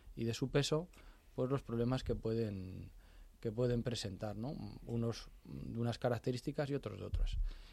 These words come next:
Y luego de los niños que nacen a término, ¿no? Cuando corresponden,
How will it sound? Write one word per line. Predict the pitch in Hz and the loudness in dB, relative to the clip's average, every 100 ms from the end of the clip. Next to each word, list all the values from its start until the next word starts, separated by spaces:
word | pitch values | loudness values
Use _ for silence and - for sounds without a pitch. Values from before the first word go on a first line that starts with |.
| - | -4
Y | 127 | 2
luego | 139 147 120 | 6 6 6
de | |
los | 107 107 | 4 2
niños | 123 120 | 2 2
que | - | 0
nacen | 107 110 113 113 113 117 113 | -2 -2 -2 0 0 0 0
a | 113 | 4
término, | 156 147 135 151 220 | 6 6 6 4 0
¿no? | - 156 | -2 -2
Cuando | 101 101 | -2 -4
corresponden, | 101 101 95 - 123 135 202 | -4 -6 -4 0 2 4 2